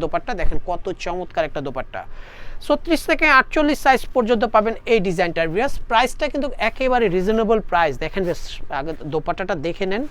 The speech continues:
দেখেন কত সুন্দর। এই সুন্দর ডিজাইনটার প্রাইস থাকতেছে ভিউয়ার্স মাত্র চোদ্দোশো পঞ্চাশ টাকা হলে চমৎকার এই ডিজাইনটা পেয়ে যাবেন হচ্ছে বি বুটিক্স থেকে। আর প্রতিটা প্রাইস কিন্তু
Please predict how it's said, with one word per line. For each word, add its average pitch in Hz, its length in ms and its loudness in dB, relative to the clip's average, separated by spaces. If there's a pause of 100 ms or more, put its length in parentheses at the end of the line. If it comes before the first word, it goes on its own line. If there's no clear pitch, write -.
দেখেন 131 180 -6 (100)
কত 151 160 -2 (200)
সুন্দর। 131 360 -6 (920)
এই 269 140 6
সুন্দর 330 260 4
ডিজাইনটার 302 360 4
প্রাইস 262 220 8
থাকতেছে 269 320 0
ভিউয়ার্স 247 200 0 (100)
মাত্র 269 180 2 (200)
চোদ্দোশো 262 380 2 (100)
পঞ্চাশ 233 360 -2
টাকা 233 160 -2
হলে 240 180 0
চমৎকার 220 360 0
এই 196 100 2
ডিজাইনটা 202 360 0
পেয়ে 190 160 0
যাবেন 185 220 -2
হচ্ছে - 160 -4 (120)
বি 190 80 0 (100)
বুটিক্স 170 320 -6
থেকে। 220 180 -2
আর 240 140 2
প্রতিটা 285 320 0 (120)
প্রাইস 240 300 6
কিন্তু 262 140 -2